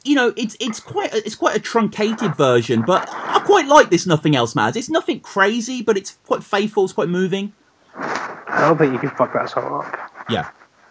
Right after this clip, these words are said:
Speaker 2: Even if you played the wrong notes, as long as you sing it properly, you can't fuck that song up.
Speaker 1: Yeah, yeah, yeah.
Speaker 2: It's, it's a really good song, and I think they did it okay. I'm not a big Stained fan, but they did all right.
Speaker 1: Yeah, yeah.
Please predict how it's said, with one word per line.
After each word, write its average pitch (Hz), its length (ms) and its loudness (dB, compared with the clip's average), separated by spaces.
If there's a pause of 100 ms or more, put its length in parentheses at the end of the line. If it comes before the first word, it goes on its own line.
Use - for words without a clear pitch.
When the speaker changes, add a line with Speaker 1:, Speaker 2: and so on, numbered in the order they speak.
Speaker 2:
Even 151 180 6
if 135 100 6
you 135 80 0
played 135 180 2
the 127 80 2
wrong 123 240 6
notes, 139 280 0
as 120 60 -18
long 120 220 -2
as 117 60 -8
you 123 80 -16
sing 131 160 0
it 107 120 -4
properly, 110 360 -4
you 113 60 -4
can't 113 220 0
fuck 117 160 -6
that 98 140 -10
song 123 180 -6
up. - 240 -6 (120)
Speaker 1:
Yeah, 98 180 -4 (260)
yeah, 90 200 -10 (100)
yeah. 92 220 -10
Speaker 2:
It's, 127 140 0
it's 131 280 0
a 143 220 2
really 156 240 10
good 127 160 6
song, 127 300 2
and 123 100 2
I 143 40 4
think 175 180 0
they 143 60 -8
did 131 140 -6
it 113 100 -12
okay. 123 440 -16
I'm 135 80 -10
not 127 100 -6
a - 20 -12
big 127 200 -6
Stained 120 360 -8
fan, 117 300 -4
but 127 240 -2 (260)
they 165 80 -2
did 160 80 4
all 143 60 8
right. 135 340 4 (760)
Speaker 1:
Yeah, 359 180 -6 (140)
yeah. 311 180 -4